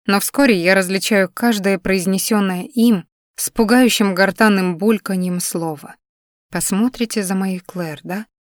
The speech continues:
Присмотрите за ней, за моей маленькой, да? Она самая маленькая, за самой маленькой, да?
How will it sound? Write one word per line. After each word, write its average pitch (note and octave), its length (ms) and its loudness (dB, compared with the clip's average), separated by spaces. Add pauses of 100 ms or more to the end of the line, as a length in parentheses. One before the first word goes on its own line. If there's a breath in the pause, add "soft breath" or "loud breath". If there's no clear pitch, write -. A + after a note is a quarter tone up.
(160)
Присмотрите G#3 720 -4
за F#3 160 -6
ней, D#3+ 340 -8 (120)
за F#3+ 140 -6
моей F3+ 400 -6 (380)
маленькой, G3 720 -6 (320)
да? G#3 240 -4 (580)
Она G#3+ 260 0
самая A#3 360 2
маленькая, A3+ 680 -4 (340)
за F#3+ 160 -6
самой B3 340 2
маленькой, E3 560 -4
да? G3 220 -8